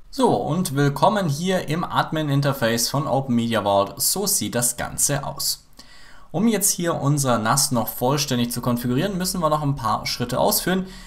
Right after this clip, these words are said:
Die ersten, die gehen jetzt hier mal um unsere Laufwerke, also sprich die externe Festplatte,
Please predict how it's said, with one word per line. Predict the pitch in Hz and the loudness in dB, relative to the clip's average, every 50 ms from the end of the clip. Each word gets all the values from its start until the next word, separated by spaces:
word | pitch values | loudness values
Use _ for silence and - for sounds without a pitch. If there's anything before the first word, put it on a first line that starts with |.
| - - - | -18 -12 -6
Die | - - | -2 0
ersten, | - - 226 233 - - - 185 185 185 190 - - - | 2 2 2 2 2 0 0 0 -2 -2 -4 -8 -6 -4
die | 147 143 | -2 0
gehen | 127 123 131 139 143 | 2 4 4 4 4
jetzt | 131 - - | 2 2 2
hier | - 123 127 | 2 4 4
mal | 120 113 110 | 6 4 4
um | - - 123 139 - | 4 2 2 2 2
unsere | - 120 131 131 - 117 101 95 | 2 2 2 2 2 0 0 -2
Laufwerke, | 92 101 117 120 120 - 117 110 107 - - | 0 0 0 0 2 2 2 2 2 0 -4
also | 131 143 139 147 147 | -2 -2 0 0 0
sprich | 143 147 - - 190 208 196 | 0 -2 -4 -2 -2 -4 -4
die | - 196 - | -4 -4 -2
externe | 101 160 - - - 147 135 131 - | -2 -2 -2 0 0 0 0 0 0
Festplatte, | - - - - - 151 143 143 160 175 175 | -2 0 -2 0 2 4 4 4 4 2 -2